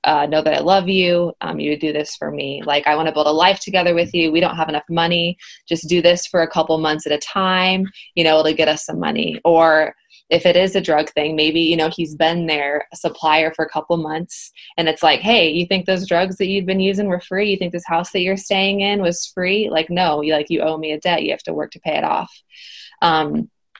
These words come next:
so it starts out really slow like that. Maybe they think, "Oh, it'll just be one night, one time." You know, sometimes it's, "Hey, just sleep with my friend this one time because, you know, we got the drugs from him." And then pretty soon, then it's multiple men each night, and then it's every night after that.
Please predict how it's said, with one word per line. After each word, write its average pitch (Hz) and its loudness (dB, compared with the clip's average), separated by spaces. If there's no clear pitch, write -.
so - 4
it 180 2
starts 196 4
out 214 4
really 165 2
slow 170 2
like 147 0
that. 151 4
Maybe 156 2
they 160 2
think, 160 -2
"Oh, 160 4
it'll 156 0
just 160 -2
be 160 2
one 147 0
night, 196 0
one 151 0
time." 180 -2
You 170 -2
know, 156 2
sometimes 156 -2
it's, - -4
"Hey, 165 0
just 170 -4
sleep 165 -2
with 165 -4
my 156 -8
friend 180 0
this 175 -6
one 170 -2
time 165 -2
because, 147 -4
you 160 -4
know, 156 4
we 165 4
got 156 4
the 170 0
drugs 156 0
from 156 -2
him." 175 0
And 156 0
then 156 0
pretty 160 0
soon, 151 -2
then 143 -10
it's 139 -8
multiple 151 -2
men 147 -4
each 143 -8
night, 139 -2
and 143 -6
then 135 -6
it's - -14
every 139 -4
night 135 -4
after 135 -8
that. 147 -4